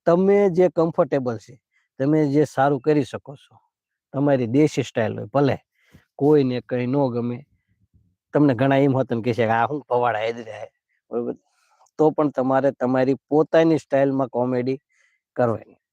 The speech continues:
સ્ટેન્ડ અપ કરો પોતાની સ્ટાઇલમાં. કોઈ પણ વસ્તુ કરો તમે તમારા પોતાની સ્ટાઇલ. ભાષામાં તમારે સુધરેલી ભાષા actually આવું કંઈ બોલવાની જરૂર નથી. તમે જે રેગ્યુલર ભાષા તમે યુઝ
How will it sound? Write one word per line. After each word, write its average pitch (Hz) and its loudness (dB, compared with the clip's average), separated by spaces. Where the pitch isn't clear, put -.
સ્ટેન્ડ 131 0
અપ 123 2
કરો 135 -2
પોતાની 123 -2
સ્ટાઇલમાં. - -6
કોઈ 185 4
પણ 180 0
વસ્તુ 175 0
કરો 151 0
તમે 147 0
તમારા 143 0
પોતાની 147 0
સ્ટાઇલ. 113 -10
ભાષામાં 147 0
તમારે 143 -2
સુધરેલી 139 2
ભાષા 139 -2
actually 151 0
આવું 139 0
કંઈ 147 0
બોલવાની 131 0
જરૂર 120 -2
નથી. 123 -6
તમે 147 2
જે 147 2
રેગ્યુલર 151 2
ભાષા 135 -2
તમે 127 -6
યુઝ 123 -4